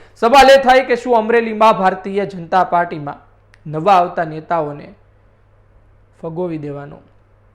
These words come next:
નવા આવતા નેતાઓને પગપેસારો ન કરે તે માટે એક આખું, અ, કારસ્તાન ભારતીય જનતા પાર્ટીના નેતાઓ જ રચે છે? વાત એ છે કે,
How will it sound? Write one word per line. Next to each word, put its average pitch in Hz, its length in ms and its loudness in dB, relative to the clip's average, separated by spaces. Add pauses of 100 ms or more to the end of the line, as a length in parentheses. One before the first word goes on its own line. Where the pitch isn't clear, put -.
(340)
નવા 170 220 4
આવતા 220 320 4
નેતાઓને 190 640 0 (560)
પગપેસારો 196 640 -2
ન 165 160 -8
કરે 156 360 -14 (260)
તે 170 100 -8
માટે 165 500 -10 (200)
એક 175 140 -8
આખું, 175 460 -12
અ, 147 380 -10 (220)
કારસ્તાન 160 540 -10 (160)
ભારતીય 160 400 -12
જનતા 160 320 -12
પાર્ટીના 151 460 -14
નેતાઓ 151 400 -10
જ 151 60 -16
રચે 151 300 -14
છે? - 180 -20 (1000)
વાત 254 220 6
એ 294 120 6
છે 302 280 2
કે, 294 360 2